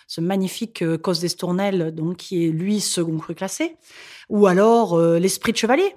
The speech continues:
avec le domaine de Chevalier en Pessac-Léognan. Ou bien encore, euh, euh, en second vin, l'Amiral de Bechevel,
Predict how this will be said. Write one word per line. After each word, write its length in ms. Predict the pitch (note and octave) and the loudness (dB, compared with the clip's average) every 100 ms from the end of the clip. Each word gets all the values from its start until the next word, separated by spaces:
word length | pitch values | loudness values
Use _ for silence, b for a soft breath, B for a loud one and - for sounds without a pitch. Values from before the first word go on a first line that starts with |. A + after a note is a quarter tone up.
| - | -8
avec 260 | F#3+ F#3+ F#3 | -6 -4 -2
le 60 | |
domaine 240 | F3 F#3 F#3 | 0 0 0
de 80 | |
Chevalier 420 | F3+ F#3 F#3+ A3+ A3 | -4 -4 0 2 0
en 100 | E3+ | -2
Pessac-Léognan. 760 | F#3 - F#3+ G#3+ B3 E4 F4+ - B B B B | -6 -6 0 2 6 4 2 -6 B B B B
Ou 140 | F3 F#3 | -4 -2
bien 240 | F3 F3 | 0 2
encore, 680 | D#3 D#3+ G3+ A3+ A#3 A3 F#3 | 0 2 4 6 4 2 2
euh, 500 | F3 F3 E3+ E3+ E3+ B B B | 4 4 2 0 -2 B B B
euh, 760 | E3+ E3+ E3 D#3+ D#3 D#3 D#3+ D#3 | -8 -6 -4 -4 -4 -4 -4 -4
en 160 | D#3+ E3 | -6 -8
second 560 | - A3 G3 F3+ D#3 | -6 -4 -4 -2 -4
vin, 500 | D#3 F#3 C4 C4+ C4+ | -4 -4 -2 -2 -2
l'Amiral 460 | G3 F#3+ F#3+ G3 G3+ | 0 0 0 -2 0
de 80 | A3+ | 0
Bechevel, 560 | D#4 D#4 F#4+ C4+ F3 | -2 -2 -2 0 -2